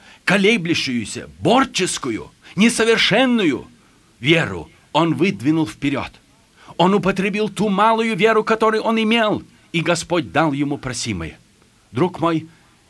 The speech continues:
если ты не имеешь столько веры, сколько хотел бы иметь, то приведи в действие хотя бы и употреби ту, которую имеешь, даже и если она размером с горчичное зерно.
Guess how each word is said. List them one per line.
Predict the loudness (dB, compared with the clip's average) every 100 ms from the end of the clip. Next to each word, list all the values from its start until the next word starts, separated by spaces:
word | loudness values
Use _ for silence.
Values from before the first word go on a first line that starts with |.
| -2
если | 0 0 -4
ты | -4
не | -2 0
имеешь | 0 0 0 -2 -10
столько | -10 -4 0 0 0
веры, | 0 2 0
сколько | -2 -4 -4 -4
хотел | -4 -2 0 0
бы | 0 0
иметь, | 0 -2 -6 -12 _ _ _ _ _
то | 0
приведи | 0 0 0 0 0
в | 0
действие | 0 -2 -2 -4
хотя | -4 0 2
бы | 2 0 -2 -18 _
и | -4 -4 -4 -8
употреби | -4 0 2 2 0 -2
ту, | -2 -2 0
которую | 0 0 0 0
имеешь, | 0 2 0 -2 -8 -14 _ -6
даже | 2 4 2 2 2
и | 0 0 -2 2
если | 0 0 -2 2 2 2
она | 0 2 0 -2 -4
размером | 0 0 0 0 2 0 -2
с | -4
горчичное | -6 -6 -4 -6 -4 -6 -4
зерно. | -4 -4 -4 -8